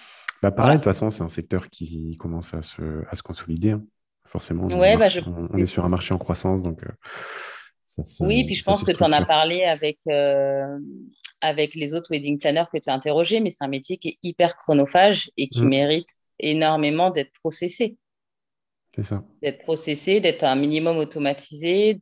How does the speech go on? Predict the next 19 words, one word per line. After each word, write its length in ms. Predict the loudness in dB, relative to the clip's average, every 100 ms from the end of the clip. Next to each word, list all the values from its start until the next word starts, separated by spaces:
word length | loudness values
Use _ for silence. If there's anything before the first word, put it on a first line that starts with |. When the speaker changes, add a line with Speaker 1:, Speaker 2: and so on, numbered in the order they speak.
| -6
Speaker 2:
de, 280 | -6 -6 -8 _ -20 _
d'alléger 500 | -2 0 2 0 -2
notre 200 | -2 -2
charge 260 | -2 -2 0
mentale, 400 | -2 2 2 2
parce 180 | -2 -6
qu'en 140 | -10
fait, 220 | -4 -4 -6 _ _
la 180 | -6 -2
wedding 260 | -2 -2 -4
planner, 280 | 0 2 2
elle 140 | 0
pense 220 | 0 -2 -2
à 80 |
tout 360 | -2 -4 -8 -8 _
pour 160 | -12 -8
tout 120 | -2
le 60 | 0
monde. 200 | 0